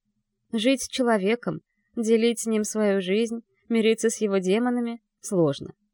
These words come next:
Очень. Ещё сложнее, если твой человек — дракон с государством в придачу. Мне ещё многое предстоит узнать о нём, его семье и мире, в котором мне предстоит жить.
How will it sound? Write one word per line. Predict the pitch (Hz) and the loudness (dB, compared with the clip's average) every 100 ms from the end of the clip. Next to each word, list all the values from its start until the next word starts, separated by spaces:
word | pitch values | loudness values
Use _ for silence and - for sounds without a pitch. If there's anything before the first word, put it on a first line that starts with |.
| _ | _
Очень. | 220 190 - 160 165 _ _ _ - | 0 0 0 -8 -12 _ _ _ -4
Ещё | 240 220 196 | -2 -2 -2
сложнее, | 180 156 165 214 294 - _ _ 269 | 0 0 0 -2 -4 -12 _ _ 0
если | 269 262 226 | 0 2 0
твой | 196 180 | 0 -2
человек — | 185 165 165 285 - _ _ | -2 -2 0 -2 -4 _ _
дракон | 226 247 214 202 254 | 2 4 4 2 0
с | 285 | 0
государством | 254 277 240 226 233 202 190 | -2 0 2 2 2 -2 -2
в | - | -4
придачу. | 147 131 123 - - _ _ _ _ _ _ - | -4 -2 -4 -6 -18 _ _ _ _ _ _ -2
Мне | 285 277 | 2 2
ещё | 269 277 | 2 0
многое | 247 294 220 165 | 0 2 2 2
предстоит | - 156 - 160 151 | 0 -4 -2 -2 0
узнать | 156 156 143 - | -2 -2 -4 -4
о | 147 | -4
нём, | 147 220 269 - _ _ _ - | -2 -2 -2 -8 _ _ _ -2
его | 247 220 | 0 2
семье | 233 214 202 254 320 | 0 -2 0 0 0
и | - | -2
мире, | 185 240 254 | 0 2 0
в | - | 0
котором | 220 220 226 202 | -4 -2 -2 -2
мне | 180 175 | 0 -2
предстоит | 175 160 - 147 143 135 | -2 -6 -6 -6 -6 -6
жить. | 127 127 | -10 -10